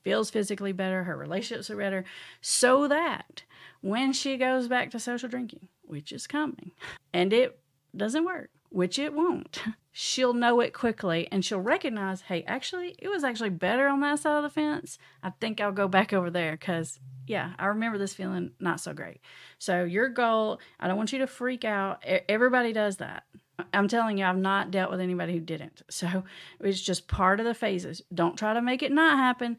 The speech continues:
Let's just, like, get through it faster. But you wanna,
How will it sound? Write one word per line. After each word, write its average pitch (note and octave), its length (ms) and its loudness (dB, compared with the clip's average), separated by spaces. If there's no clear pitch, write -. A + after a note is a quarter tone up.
Let's D3 220 -2
just, F#3 360 -2
like, G#3+ 160 -4
get F#3+ 220 0
through G3 260 0
it - 220 -6
faster. F3+ 560 -4
But F#3+ 180 -4
you A3+ 80 0
wanna, G#3+ 300 0